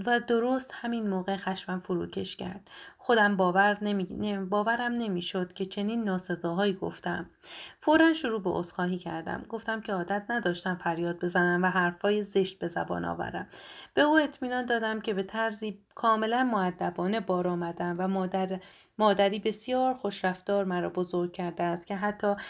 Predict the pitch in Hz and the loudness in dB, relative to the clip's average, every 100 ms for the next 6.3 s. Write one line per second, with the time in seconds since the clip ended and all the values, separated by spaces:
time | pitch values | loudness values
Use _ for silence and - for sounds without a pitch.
0 | - - 202 196 202 202 247 233 202 196 | -8 4 6 6 2 4 2 2 0 0
1 | 180 185 185 185 185 185 175 180 180 175 | -2 0 0 -2 -2 0 2 2 2 2
2 | 185 208 196 190 170 170 175 170 180 _ | 0 0 -2 -2 -6 -4 -4 -4 -6 _
3 | - _ - 294 294 294 302 269 208 202 | -20 _ 2 4 6 4 4 4 2 2
4 | 214 202 196 202 214 - 208 190 185 185 | 2 4 4 2 -4 -2 -2 0 2 0
5 | 196 202 196 - 180 180 185 - 190 180 | -2 -4 -4 -4 -6 -2 -4 -2 -4 -2
6 | 175 165 196 | -2 -6 -8